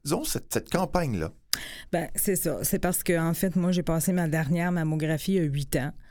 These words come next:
Speaker 2: Et puis, je
Speaker 1: Vous
Speaker 2: m'étais
Speaker 1: êtes due, là.
Speaker 2: Ouais, ouais. <laughs> Je m'étais dit que c'était effectivement la dernière parce qu'on m'a pas invitée, moi, à m'asseoir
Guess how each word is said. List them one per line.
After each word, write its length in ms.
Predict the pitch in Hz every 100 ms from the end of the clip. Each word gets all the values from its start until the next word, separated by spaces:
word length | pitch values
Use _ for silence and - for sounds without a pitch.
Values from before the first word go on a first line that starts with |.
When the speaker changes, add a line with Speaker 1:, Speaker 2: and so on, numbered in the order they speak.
| - - _ -
Speaker 2:
Et 80 | 147
puis, 100 | 156
je 80 |
Speaker 1:
Vous 80 | 160
Speaker 2:
m'étais 200 | 160 120
Speaker 1:
êtes 40 | 143
due, 240 | 110 117
là. 140 | 90 85 - -
Speaker 2:
Ouais, 220 | 180 180
ouais. 140 | 160 160 -
<laughs> 440 | 254 - - - 185
Je 40 |
m'étais 240 | 185 175 175
dit 140 | 196
que 40 |
c'était 300 | 196 190 180
effectivement 520 | 165 170 160 160 160 170
la 120 | 175
dernière 500 | 151 151 170 185 190
parce 280 | - 165 -
qu'on 260 | 196 180 165
m'a 140 | 156
pas 160 | - 226
invitée, 520 | 226 160 151 196 196
moi, 380 | 170 160 165 -
à 480 | - 139 139 139 135
m'asseoir 840 | 139 139 - 143 135 170 220 208